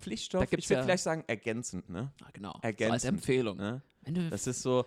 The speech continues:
Speaker 1: wenn du tiefer in die Materie reingehen willst,
Speaker 2: <laughs>
Speaker 1: dann
Speaker 2: Hörst
Speaker 1: hör, hörst du dir die Lage der Migration an.
Speaker 2: Die <laughs> erläutern Details, die wir hier nicht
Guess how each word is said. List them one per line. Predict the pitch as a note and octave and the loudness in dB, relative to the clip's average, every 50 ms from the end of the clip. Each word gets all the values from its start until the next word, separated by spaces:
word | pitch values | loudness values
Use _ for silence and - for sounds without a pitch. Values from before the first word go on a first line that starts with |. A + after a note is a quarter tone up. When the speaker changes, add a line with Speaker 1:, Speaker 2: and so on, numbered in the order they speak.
| - - - | 0 -4 0
Speaker 1:
wenn | - D3 E3 | 2 4 4
du | E3 E3 | 4 4
tiefer | D3 - - G#3 G3 - F#3 | 2 2 -2 0 0 0 0
in | F3 E3 | 0 0
die | D3+ | -2
Materie | D3+ C#3 - - D#3+ D#3+ D#3+ D#3 D3+ C#3 A#2+ | -4 -6 -6 -4 -2 0 0 2 2 2 4
reingehen | A2+ A2+ B2+ C#3+ D#3+ E3 E3 D3+ E3 E3 D#3+ D3 | 6 6 6 6 4 4 4 6 6 6 6 6
willst, | D#3+ E3 E3+ E3+ F#4 - - | 6 6 6 6 6 4 4
Speaker 2:
<laughs> | - - - | 0 -6 0
Speaker 1:
dann | - G3 | 2 4
Speaker 2:
Hörst | - A2+ B2+ C#3 | 6 8 10 10
Speaker 1:
hör, | D3 D#3 D#3+ - - | 10 10 8 6 6
hörst | D3+ D3+ D#3 - - | 6 6 6 6 4
du | D#3 D3 | 0 0
dir | D3+ D3 | 2 2
die | C#3 C3 | 4 4
Lage | B2 B2 B2 C3 C3+ B2+ | 6 6 6 6 4 2
der | B2 A#2+ | 0 0
Migration | A#2 - - - G#2 - - - G#2 G#2+ G#2+ - | -2 -2 -2 -2 -2 -2 0 0 0 0 0 -2
an. | - - - _ - | -6 -10 -12 _ -6
Speaker 2:
Die | - A#2 A2 A2 - - - - - - - - - - - - - - - - | -6 -4 -4 -4 -4 -6 -8 -10 -12 -14 -16 -18 -14 -10 -8 -6 -6 -4 0 0
<laughs> | - - - - - D3 F3 - - - - - - - - G#3+ | 2 2 4 4 4 4 4 2 2 -2 -4 -2 -4 -4 -4 0
erläutern | - A#2 B2 C3 C#3 D3+ - F#3 D#3 C#3 | 2 4 4 6 6 6 6 4 2 4
Details, | C3+ B2+ - - C#3+ C3 D3 - | 2 2 2 2 2 2 0 0
die | - B2+ | 0 2
wir | B2 C3+ | 2 2
hier | D3 D#3 | 2 2
nicht | D#3 D3 - | 0 -2 -6